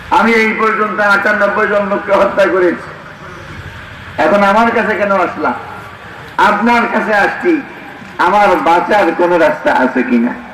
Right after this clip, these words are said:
ওই মৌলভী ছিল আমার মতো ছোটখাটো, না জানাই ফতুয়া দিত।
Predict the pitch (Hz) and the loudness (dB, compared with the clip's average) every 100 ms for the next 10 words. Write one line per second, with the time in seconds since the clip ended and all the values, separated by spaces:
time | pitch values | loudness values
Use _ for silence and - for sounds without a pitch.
0 | - - - - - - - - - - | -18 -20 -20 -20 -18 -18 -20 -20 -20 -18
1 | - 185 214 208 214 208 226 226 185 220 | -2 0 2 2 2 4 2 2 2 2
2 | 214 202 208 202 196 196 190 185 175 160 | 2 4 4 4 2 2 0 2 2 2
3 | 175 139 - - - - - - - - | 0 -2 -4 -8 -12 -14 -16 -16 -16 -16
4 | - - - - 156 196 196 202 202 202 | -16 -18 -12 2 4 6 6 4 4 2
5 | 175 190 180 180 160 135 | 2 0 2 2 2 0